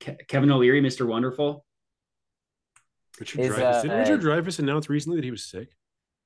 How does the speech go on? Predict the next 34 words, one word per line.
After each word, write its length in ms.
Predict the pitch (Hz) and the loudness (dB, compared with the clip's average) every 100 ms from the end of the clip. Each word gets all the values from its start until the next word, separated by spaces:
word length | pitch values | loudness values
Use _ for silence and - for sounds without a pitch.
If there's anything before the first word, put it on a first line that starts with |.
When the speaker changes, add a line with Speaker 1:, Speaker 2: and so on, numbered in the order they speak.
| _ _ _ _ _ _ _ - | _ _ _ _ _ _ _ -6
Speaker 1:
Uh, 140 | 113 | -4
was 100 | 110 127 | -4 -4
he 40 | |
the 60 | 185 | -4
guy 140 | 202 | 0
in 280 | 160 113 - | 0 0 -4
Friends 400 | _ - 101 131 | _ -10 -6 -6
who 80 | - | -6
played 180 | - 101 | -8 -6
Richard? 360 | 95 95 123 - _ _ _ _ _ _ _ _ _ _ | -6 -6 -8 -8 _ _ _ _ _ _ _ _ _ _
So 140 | 113 | -4
I 40 | |
don't, 240 | 131 131 - | -2 -4 -4
is 80 | 123 | -6
that 120 | 120 | -4
the 160 | 127 | -4
same 220 | - 131 120 | -4 -2 0
Speaker 2:
I'm 80 | |
Speaker 1:
actor? 280 | 110 117 104 | 0 -2 0
Speaker 2:
Richard 260 | 104 95 95 | 0 -2 -4
Dreyfuss 320 | 95 90 82 87 | -6 -8 -12 -16
is. 120 | 85 _ _ - - | -18 _ _ -20 -12
Speaker 3:
Is 140 | 117 139 | -6 -4
it? 200 | 139 - _ _ _ 139 _ _ _ _ _ _ _ | -6 -10 _ _ _ -20 _ _ _ _ _ _ _
I 240 | 90 85 82 | -14 -12 -12
don't 140 | 80 | -14
know. 260 | 80 82 87 _ _ _ _ _ _ _ _ | -18 -18 -20 _ _ _ _ _ _ _ _
Speaker 2:
He's, 380 | - 156 160 160 | -2 2 4 4
I 100 | 156 | 0
mean, 140 | 135 | 2
he's 180 | 165 151 | 4 4
a, 420 | 147 139 131 127 - 139 | 4 2 -2 -8 -12 -4
uh, 40 | |
Speaker 1:
Uh, 480 | 139 131 123 120 | -2 -2 -4 -6